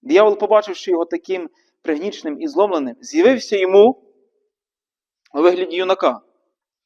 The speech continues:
чоловіка, і сказав, що визволить його від смерті і темниці, якщо той виконує його накази. Засуджений погодився зробити все, чого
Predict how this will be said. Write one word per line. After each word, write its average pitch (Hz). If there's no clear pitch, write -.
чоловіка, 185
і 156
сказав, 233
що -
визволить 165
його 208
від 226
смерті -
і -
темниці, 160
якщо 170
той 202
виконує 170
його 143
накази. -
Засуджений 220
погодився 131
зробити 151
все, 202
чого 170